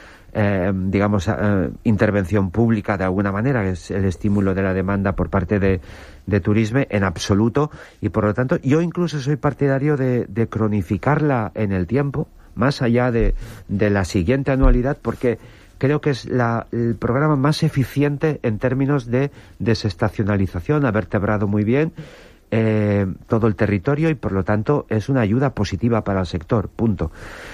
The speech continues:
Y a partir de ahí, pues yo creo que habrá que estar muy pendientes a, a la evolución del mercado, a lo que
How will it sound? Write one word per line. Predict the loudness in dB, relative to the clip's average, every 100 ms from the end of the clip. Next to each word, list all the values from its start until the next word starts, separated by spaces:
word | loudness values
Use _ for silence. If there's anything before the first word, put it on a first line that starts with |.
| -20 0
Y | 2
a | 4
partir | 2 0 0
de | 2
ahí, | 2 0
pues | -2 -2
yo | 0
creo | 0 0
que | 0 0 0 0
habrá | 0 0
que | -2
estar | -2 0 2
muy | 2 4 2
pendientes | 0 -2 0 -2 0 -4 0
a, | 0 2 0 -4 -18 -20 -8 0
a | 2
la | 2
evolución | 2 0 0 0 0 2 0
del | 0
mercado, | 0 -2 0 0 0 -2 -10 -20 -20 -20 -6
a | -2
lo | 0 0 -2
que | -2 0 0 0